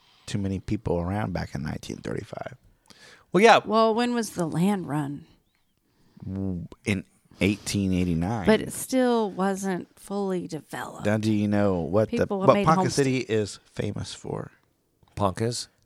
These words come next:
Speaker 1: <sighs> They have the Pioneer Woman, the statue.
Speaker 2: <gasps>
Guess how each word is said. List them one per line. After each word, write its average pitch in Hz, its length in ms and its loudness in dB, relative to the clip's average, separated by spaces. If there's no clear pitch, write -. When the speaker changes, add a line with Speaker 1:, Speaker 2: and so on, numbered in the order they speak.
Speaker 1:
<sighs> - 80 -6
They 98 140 -8
have - 160 -6
the - 100 -8
Pioneer 107 480 -4
Woman, 80 300 -6
the 90 100 -6
statue. - 440 -6
Speaker 2:
<gasps> - 80 -4